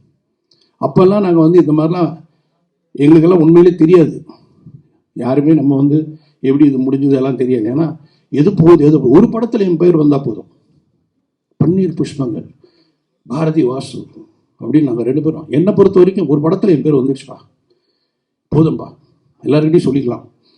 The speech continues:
"இதோ இந்த படம் நான் டைரக்ட் பண்ணிட்டேன்." அதுக்கப்புறம் தான் ஒவ்வொன்றா,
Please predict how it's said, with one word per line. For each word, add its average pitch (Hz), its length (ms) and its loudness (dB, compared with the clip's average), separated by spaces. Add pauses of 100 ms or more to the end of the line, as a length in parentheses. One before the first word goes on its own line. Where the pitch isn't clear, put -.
"இதோ 127 140 2
இந்த 117 140 -2
படம் 127 200 -8
நான் 87 140 -12
டைரக்ட் 104 240 -10
பண்ணிட்டேன்." - 320 -12 (1000)
அதுக்கப்புறம் 175 520 -2
தான் 180 120 -2
ஒவ்வொன்றா, 135 300 -2